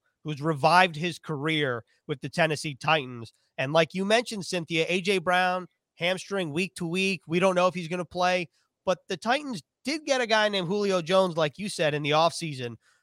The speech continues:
What have you seen from Ryan Tannehill and this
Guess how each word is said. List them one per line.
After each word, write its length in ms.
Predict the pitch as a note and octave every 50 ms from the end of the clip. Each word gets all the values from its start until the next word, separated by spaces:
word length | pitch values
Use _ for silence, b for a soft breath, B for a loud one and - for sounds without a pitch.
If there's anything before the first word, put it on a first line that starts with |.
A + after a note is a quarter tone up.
| _ _ -
What 160 | D3+ F#3 A3+
have 160 | C#4 C#4 G#3+
you 300 | G3+ G3 G#3 G3 F#3 E3 - -
seen 360 | - - - G3 G3+ G#3+ G3+
from 220 | - - D#3+ D#3 D#3+
Ryan 280 | E3 E3 E3+ F3 E3
Tannehill 720 | - - D#3+ E3 E3+ E3+ F3 E3+ E3 E3+ F3 F3 F3 F3 - _ _ _ _ -
and 380 | D#3+ D3+ D3+ D3+ C#3+ C#3 C3+ - _
this 440 | - D3+ C#3+ D#3 C#3+ B2+ - - -